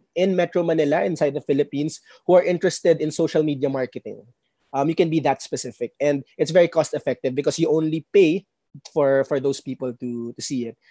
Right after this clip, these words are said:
And everything is within your control. When you run an ad and something goes wrong,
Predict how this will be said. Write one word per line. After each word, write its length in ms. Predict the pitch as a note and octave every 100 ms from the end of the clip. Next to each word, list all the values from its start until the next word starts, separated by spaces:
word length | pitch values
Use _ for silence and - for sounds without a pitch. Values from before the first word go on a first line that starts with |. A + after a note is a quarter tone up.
| - _ _
And 240 | D#3+ D#3+ D#3+
everything 360 | G3+ A#3 A3+
is 120 | G#3+ F#3
within 240 | E3 D#3
your 140 | C#3+
control. 440 | C3 B2 B2+ A#2 A#2 - - _
When 180 | D3 D#3
you 100 | D#3
run 120 | E3+
an 100 | G#3 G3
ad 300 | D3 C#3+ C#3
and 180 | C3+ B2+
something 320 | D#3 D3+ E3
goes 260 | C#3 C3 -
wrong, 300 | D#3 C#3